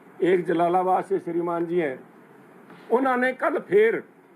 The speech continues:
I am amazed at their audacity, ਐਡੀ ਮੋਟੀ ਚਮੜੀ ਹੋ ਗਈ, ਟੈਫਲੌਨ ਦੀ ਚਮੜੀ ਹੋ ਗਈ ਉਹਨਾਂ ਲੋਕਾਂ ਦੀ,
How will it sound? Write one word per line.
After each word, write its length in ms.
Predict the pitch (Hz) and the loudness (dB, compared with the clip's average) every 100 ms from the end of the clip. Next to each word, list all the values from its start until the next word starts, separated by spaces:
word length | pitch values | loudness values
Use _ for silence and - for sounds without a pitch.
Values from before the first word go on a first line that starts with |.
| - - - - - - - - - | -20 -20 -20 -20 -20 -20 -20 -20 -6
I 180 | 202 247 | -2 0
am 60 | 262 | 0
amazed 760 | 220 208 233 254 254 226 233 | 0 2 2 2 -2 -4 -4
at 100 | 214 | -2
their 340 | 220 220 262 196 | -2 -2 -2 -2
audacity, 640 | 240 214 220 262 240 165 110 - _ _ _ - - - - - - - - - - 175 | -2 -4 -10 -8 -6 -6 -10 -20 _ _ _ -20 -20 -20 -20 -20 -20 -20 -20 -20 -8 -4
ਐਡੀ 300 | 190 208 254 | -2 -2 0
ਮੋਟੀ 420 | 220 208 247 240 | 0 0 -2 -6
ਚਮੜੀ 460 | - 202 196 226 | -2 -2 0 2
ਹੋ 100 | 220 | 2
ਗਈ, 140 | 196 220 | 2 -2
ਟੈਫਲੌਨ 600 | 220 220 185 220 226 233 | -2 -2 -2 -2 -2 -2
ਦੀ 280 | 233 214 - - | -4 -4 -6 -4
ਚਮੜੀ 340 | 170 180 233 | -2 0 2
ਹੋ 100 | 196 | 2
ਗਈ 80 | 180 | 2
ਉਹਨਾਂ 260 | 233 254 233 | 0 0 0
ਲੋਕਾਂ 380 | 220 214 214 | 0 0 -4
ਦੀ, 180 | 220 233 | -4 -6